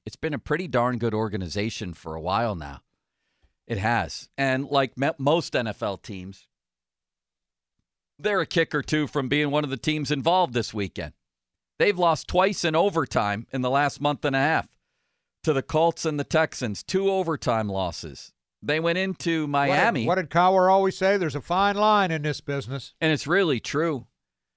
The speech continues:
Speaker 1: You know, they went into Miami two weeks before Christmas and beat the Dolphins twenty-eight twenty-seven. They're coming off a stinker in Houston, but they're playing at home.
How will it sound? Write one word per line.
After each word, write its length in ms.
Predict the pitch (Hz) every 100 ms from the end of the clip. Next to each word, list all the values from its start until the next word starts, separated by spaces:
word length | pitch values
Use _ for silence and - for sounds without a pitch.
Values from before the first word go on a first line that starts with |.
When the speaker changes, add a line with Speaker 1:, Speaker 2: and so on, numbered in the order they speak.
| _ _
Speaker 1:
You 100 | 123
know, 140 | 139 151
they 120 | 151
went 180 | 147 170
into 140 | 170
Miami 680 | 151 143 139 190 202 147 - _ _
two 160 | 185 180
weeks 220 | 170 -
before 340 | 147 - 151
Christmas 480 | - 190 - 165 -
and 120 | 156
beat 200 | 196 214
the 60 | 202
Dolphins 680 | 220 320 - 302 170 - - _ _ _ _
twenty-eight 480 | - 214 226 226 240
twenty-seven. 760 | - 247 247 - 277 330 339 - _ _ _ _ _ -
They're 100 | -
coming 280 | 214 240 226
off 180 | 214
a 80 | 170
stinker 500 | - - 202 214 214
in 280 | 190 180 208
Houston, 560 | 160 185 - - 196 214 _ _ _ _ _ _ _ _
but 140 | 127
they're 80 | 143
playing 360 | - 156 160 170
at 140 | 165 123
home. 480 | 143 151 110 71